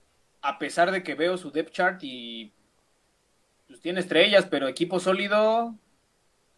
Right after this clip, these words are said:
parece que por nombre no, ¿no? A eso me refiero con que, pues, Héctor, porque los conoce y los ve semana a semana. Eh, y en las, y en las bajas concuerdo, las, las, este, salidas del perímetro son las que más me llaman la atención.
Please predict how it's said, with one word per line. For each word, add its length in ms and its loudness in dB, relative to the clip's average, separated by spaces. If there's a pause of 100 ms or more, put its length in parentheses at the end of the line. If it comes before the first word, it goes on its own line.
(140)
parece 480 0
que 80 -8
por 180 -8
nombre 280 -2
no, 140 -2
¿no? 200 -6
A 140 2
eso 100 0
me 100 0
refiero 380 0
con 160 -12
que, 100 -8
pues, 200 -8
Héctor, 260 2
porque 220 -8
los 160 -6
conoce 360 0
y 60 2
los 180 -4
ve 260 0
semana 360 0
a 60 0
semana. 420 -4 (1400)
Eh, 720 -4 (240)
y 160 6
en 60 8
las, 240 8
y 100 6
en 60 8
las 100 10
bajas 300 6
concuerdo, 640 0
las, 1040 -2
las, 320 -4
este, 560 -10
salidas 340 6
del 160 2
perímetro 460 2
son 120 0
las 140 2
que 120 -4
más 160 2
me 100 -2
llaman 260 2
la 80 2
atención. 560 -2